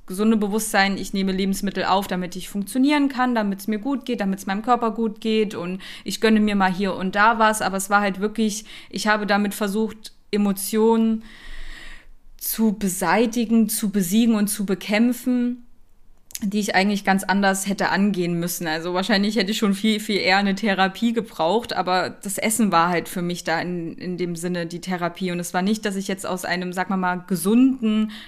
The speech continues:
Standpunkt kam, sondern das, da war schon irgendwie ein Knacks. Und es war nie, dass ich das von mir aus gewollt hatte, sondern es war, ich bin da irgendwie reingerutscht. Deshalb, also ich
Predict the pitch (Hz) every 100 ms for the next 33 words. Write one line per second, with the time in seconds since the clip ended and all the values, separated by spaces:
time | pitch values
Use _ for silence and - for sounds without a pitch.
0 | - - 196 208 226 214 202 - 190 196
1 | 185 185 185 - - 175 175 214 180 175
2 | 175 170 165 156 - 175 170 - - 175
3 | 175 175 - 175 175 175 - 208 226 208
4 | 208 208 196 196 196 - - - - -
5 | _ - - 208 226 226 208 - 190 196
6 | 220 220 - 208 190 190 175 180 185 185
7 | 190 202 202 208 208 196 202 196 202 202
8 | 196 - - _ - 190 196 220 202 180
9 | 175 170 - - - - - - _ _
10 | _ _ _ - 190 202 185 180 - 190
11 | 160 196